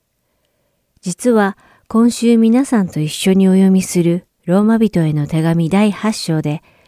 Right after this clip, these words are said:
使徒パウロは罪深く惨めな私たちに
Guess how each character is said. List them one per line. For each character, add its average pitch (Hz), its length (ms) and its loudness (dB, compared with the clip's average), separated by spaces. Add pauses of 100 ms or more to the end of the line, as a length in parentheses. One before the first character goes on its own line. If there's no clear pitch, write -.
(240)
使 - 140 -14
徒 202 140 0
パ 208 240 0
ウ 185 40 0
ロ 160 140 -2
は 151 160 -4 (560)
罪 190 300 2
深 202 280 -2
く - 280 -6 (420)
惨 202 260 2
め 180 120 0
な 151 140 -4
私 180 360 -4
た 170 140 -6
ち - 180 -10
に 143 220 -8